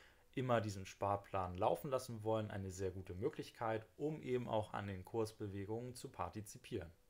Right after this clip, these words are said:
Da habt ihr natürlich auch wieder die Regulierung in Deutschland. Das ist ein großer Vorteil, wie ich finde, denn Scalable Capital sitzt ja in München und das verstärkt natürlich auch das Vertrauen. Auch da ist es so, wenn ihr euch über den Link anmeldet, kriegt ihr natürlich auch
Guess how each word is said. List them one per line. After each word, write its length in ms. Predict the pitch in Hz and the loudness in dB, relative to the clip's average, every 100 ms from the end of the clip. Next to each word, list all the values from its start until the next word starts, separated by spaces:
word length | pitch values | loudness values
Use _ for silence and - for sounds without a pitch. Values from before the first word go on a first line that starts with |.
| - | 6
Da 140 | 120 | 8
habt 160 | 160 156 | 8 4
ihr 80 | 143 | 0
natürlich 380 | 117 - 113 | 0 0 0
auch 140 | 113 104 | 0 0
wieder 200 | 117 110 | 2 2
die 100 | 104 | 2
Regulierung 640 | 107 107 104 117 107 104 | -4 -4 -2 0 2 0
in 180 | - 90 | -4 -4
Deutschland. 680 | - 110 180 - 156 147 139 | 2 4 4 0 2 2 2
Das 160 | 117 113 | 0 0
ist 140 | 104 | -4
ein 260 | - 98 92 | -4 -4 -6
großer 340 | - 98 - | -6 -8 -10
Vorteil, 540 | - - 170 151 135 | -6 -2 0 2 0
wie 60 | 127 | -2
ich 120 | 123 | -8
finde, 460 | - 123 123 117 113 | -4 -2 2 4 4
denn 500 | 110 104 104 107 104 | 4 2 2 2 0
Scalable 480 | - 110 107 98 95 | -2 2 2 2 0
Capital 520 | - 123 127 113 110 | 2 2 0 0 0
sitzt 280 | 104 - - | 0 -6 -6
ja 100 | 90 | -6
in 120 | 95 | -4
München 480 | 127 175 - 147 - - | -2 -2 -4 -8 -10 -4
und 180 | 120 107 | -2 4
das 200 | 104 - | 4 4
verstärkt 500 | 107 - - 107 - | -2 -2 4 4 4
natürlich 480 | 104 - 104 95 - | -2 0 0 -2 0
auch 240 | 95 92 | 2 2
das 300 | - 90 - | 0 -2 -2
Vertrauen. 600 | - 107 - 87 85 78 - - - - - | -2 -4 -2 -2 -2 -6 -14 -20 -20 -20 -4
Auch 220 | 113 104 | -2 4
da 180 | 139 170 | 6 8
ist 120 | - | 6
es 120 | 170 | 2
so, 280 | - 156 143 | 6 6 6
wenn 120 | 120 | 6
ihr 100 | 117 | 6
euch 160 | 104 98 | 4 4
über 140 | 101 | 0
den 160 | 90 90 | 0 0
Link 260 | 120 190 | 0 0
anmeldet, 480 | - 139 127 120 113 | -2 2 4 4 0
kriegt 280 | - - - | 0 0 2
ihr 80 | 120 | 0
natürlich 420 | 98 - 101 - | 0 0 -2 -2
auch 340 | - 98 - | -4 -6 -8